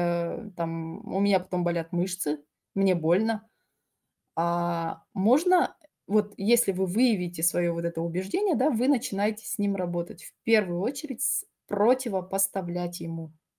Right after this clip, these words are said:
то, что будет помогать вам сделать ту или иную привычку. Например,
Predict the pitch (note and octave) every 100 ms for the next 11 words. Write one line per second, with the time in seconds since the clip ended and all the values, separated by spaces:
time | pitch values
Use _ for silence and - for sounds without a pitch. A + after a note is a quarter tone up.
0 | _ - C#4 G#4+ - - - G3+ B3 B3+
1 | - _ _ F3+ A#3 B3+ - G3+ G3 F3+
2 | A3 - G#3 F3 E3 E3 D#3+ G3 G#3+ G#3
3 | - G#3 G3+ F#3 F3 F#3 F#3+ F3+ E3+ F3
4 | - D#3+ D#3 _ _ _ _ - - _
5 | F#3+ F3+ G#3 E4